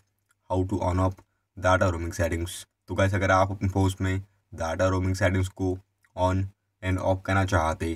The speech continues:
तो गाइस, यह वीडियो को आखिरी तक देखिए and समझिए। And अभी तक आपने हमारे चैनल को सब्सक्राइब नहीं किया है, तो प्लीज सब्सक्राइब कर लीजिएगा।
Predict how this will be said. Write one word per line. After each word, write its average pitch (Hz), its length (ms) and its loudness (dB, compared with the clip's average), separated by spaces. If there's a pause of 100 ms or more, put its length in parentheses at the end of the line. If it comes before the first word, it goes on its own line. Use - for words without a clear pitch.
(120)
तो 92 80 -6
गाइस, 98 240 0
यह 87 180 0
वीडियो 95 320 4
को 90 100 2
आखिरी 95 260 2
तक 92 200 2
देखिए 95 420 4 (380)
and 95 160 0
समझिए। 87 760 0 (220)
And 87 120 -2
अभी 87 180 0
तक 98 180 2
आपने 95 300 6
हमारे 95 280 6
चैनल 95 180 4
को 98 60 4
सब्सक्राइब 95 380 -2
नहीं 98 100 0
किया 95 200 2
है, 95 100 0 (200)
तो 92 80 -8
प्लीज 98 340 4
सब्सक्राइब - 440 -2
कर 104 100 -4
लीजिएगा। 87 460 -2